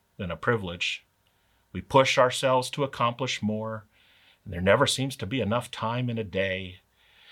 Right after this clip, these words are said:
And we hit a point in our lives, some people, some people call it midlife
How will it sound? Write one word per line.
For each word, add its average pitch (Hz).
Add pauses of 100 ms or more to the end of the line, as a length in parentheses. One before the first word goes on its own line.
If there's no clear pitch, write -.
(120)
And 120
we 135
hit 165
a 180
point 196
in 170
our 151
lives, 139 (180)
some 123
people, 98 (480)
some -
people 123
call 113
it 95
midlife 104